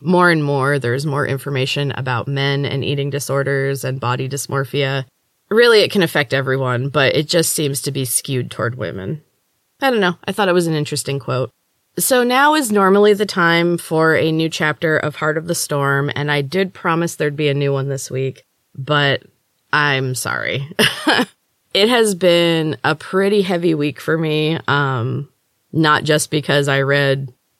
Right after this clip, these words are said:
a super, uh, upsetting book and then watched a emotionally just, like, destroying show, <laughs> although those probably added to it.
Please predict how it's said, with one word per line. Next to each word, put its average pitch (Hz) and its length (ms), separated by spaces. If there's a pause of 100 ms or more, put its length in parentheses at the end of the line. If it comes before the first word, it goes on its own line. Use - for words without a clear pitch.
(120)
a 147 300
super, 143 1040
uh, 135 380
upsetting 143 600
book 135 460
and 143 180
then 139 260
watched 135 520
a 123 400
emotionally 139 840
just, 131 300
like, 123 280 (360)
destroying 147 760
show, 135 540 (260)
<laughs> - 300
although 147 540 (320)
those 220 180
probably 160 360
added 131 320
to 151 160
it. 196 180